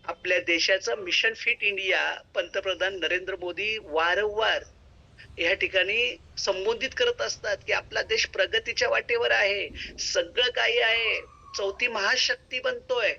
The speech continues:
परंतु ते बनण्यासाठी ह्या युवा वर्ग या ठिकाणी त्यामध्ये फिट पाहिजे. आज आपण बघतोय जगामध्ये जे काही जाडेपणा वाढलाय ना,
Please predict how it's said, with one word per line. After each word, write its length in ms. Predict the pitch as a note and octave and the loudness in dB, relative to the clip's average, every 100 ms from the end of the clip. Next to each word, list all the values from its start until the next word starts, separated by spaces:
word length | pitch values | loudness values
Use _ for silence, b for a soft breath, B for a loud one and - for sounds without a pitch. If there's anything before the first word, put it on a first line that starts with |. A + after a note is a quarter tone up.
| B B - - | B B -20 -8
परंतु 680 | D#3 D#3+ F3+ G3 - A#4+ - | -2 2 2 0 -4 -2 -2
ते 320 | - F#3+ A3+ | 0 2 2
बनण्यासाठी 920 | G#3+ F3 E3+ F3 F3 E3 - A3+ B3 | 0 -2 0 0 0 -4 -2 0 0
ह्या 280 | F#3 E3+ F#3+ | 2 2 2
युवा 400 | F3+ D#3 F3+ G3 | 0 0 2 2
वर्ग 380 | G3 F#3 F#3 G3 G3 A#3 G3+ | 0 -4 -4 -2 0 2 0
या 100 | F#3 | -2
ठिकाणी 420 | F#3 E3 F3+ F3 | -6 -2 -2 -2
त्यामध्ये 500 | F3+ F3 F3 E3+ - - - | -2 -2 -2 -2 -4 -4 -2
फिट 340 | C#4+ D#4 - | 0 0 -2
पाहिजे. 360 | - D3 - - - - - - - - - - | -4 -4 -8 -12 -16 -18 -20 -20 -20 -20 -20 -4
आज 280 | F3+ A3 G#3+ | 0 2 2
आपण 320 | G3 - A3 | 0 0 0
बघतोय 300 | F#3+ G3 A#3 | -2 0 -4
जगामध्ये 720 | A3+ F#3+ F#3 G#3+ G#3+ G#3+ A3 | 0 -2 0 -2 -2 -2 -2
जे 240 | A#3 G3 G#3+ | -2 -2 0
काही 160 | A#3 | 0
जाडेपणा 720 | A3+ F#3+ F3 G#3 A#3+ A#3+ A#3 | 0 0 2 2 0 -2 -6
वाढलाय 500 | A3 F#3 F3 G#3 A#3 | -2 0 0 -2 -4
ना, 120 | A3+ | -2